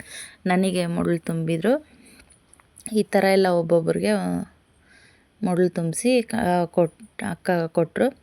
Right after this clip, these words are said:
ನನಗೆ ನ-, ಎಳ್ಳು ತಂಬಿಟ್ಟು ಅಂದರೆ ತುಂಬಾ ಇಷ್ಟ, ಅದರಿಂದ ನನಗೆ ತೊಗೊಂಡೆ.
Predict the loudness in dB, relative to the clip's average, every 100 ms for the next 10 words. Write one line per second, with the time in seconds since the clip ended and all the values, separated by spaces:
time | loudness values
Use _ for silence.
0 | -20 -20 -20 -20 _ _ _ _ -4 0
1 | 4 4 2 0 0 2 2 4 4 4
2 | 0 -2 -2 -4 -2 -4 -4 -4 -2 -2
3 | -4 -6 -6 -4 -4 -4 -6 -6 -6 -6
4 | -6 -10 _ _ _ _ _ -8 -6 -4
5 | -4 -2 -4